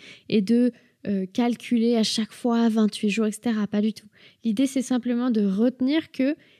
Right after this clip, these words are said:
c'est parfaitement normal pour un réflecteur d'avoir son avis qui évolue et potentiellement qui évolue beaucoup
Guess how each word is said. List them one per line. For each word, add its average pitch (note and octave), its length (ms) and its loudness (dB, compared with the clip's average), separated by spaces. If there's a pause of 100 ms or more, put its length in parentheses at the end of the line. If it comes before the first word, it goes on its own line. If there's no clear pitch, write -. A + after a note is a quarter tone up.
c'est - 240 -2
parfaitement C4+ 920 0
normal B3+ 920 2
pour A3 200 -6
un G3 100 -2
réflecteur A3 560 -2
d'avoir G3 320 -2
son G3 260 -2
avis G#3+ 400 -2
qui G#3+ 220 -2
évolue G3 420 0 (360)
et G#3+ 80 0
potentiellement G#3+ 560 0
qui G#3 160 -2
évolue G3+ 340 2
beaucoup C#4 760 0